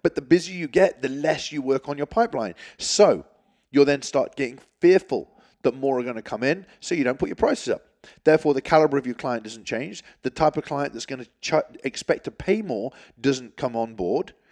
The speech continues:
The results stagnate, and then you get frustrated. But at the core of this is you not filling that pipeline. So what's my message to you today? My message to you today is this. Coaching forms part of what you do every day.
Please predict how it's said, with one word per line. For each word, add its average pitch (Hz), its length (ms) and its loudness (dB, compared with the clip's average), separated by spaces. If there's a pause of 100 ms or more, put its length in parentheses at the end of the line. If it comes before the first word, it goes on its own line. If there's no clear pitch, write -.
(180)
The 135 80 4
results 135 420 2
stagnate, 120 800 -2 (320)
and 160 100 0
then 156 180 -2
you 165 140 -8
get 160 220 2
frustrated. 180 640 -4 (280)
But 151 380 8
at 160 140 4
the 175 60 -2
core - 360 4
of 156 120 -2
this - 340 -4
is 135 320 -2
you 170 600 -4
not 147 600 -2
filling 147 400 -4
that 139 220 -6
pipeline. 117 520 -8 (640)
So - 160 0
what's 160 260 2
my 185 140 0
message 147 440 -6
to 135 120 -8
you 127 100 -4
today? 107 460 -4 (340)
My 127 140 -4
message 170 380 -6
to 147 100 -6
you 139 60 -2
today 107 360 -6
is 98 140 -14
this. - 360 -6 (440)
Coaching 156 380 0
forms 127 320 -6
part - 320 -2
of 107 140 -4
what 92 180 -6
you 104 100 -14
do 110 220 -6
every 95 220 -10
day. 90 240 -14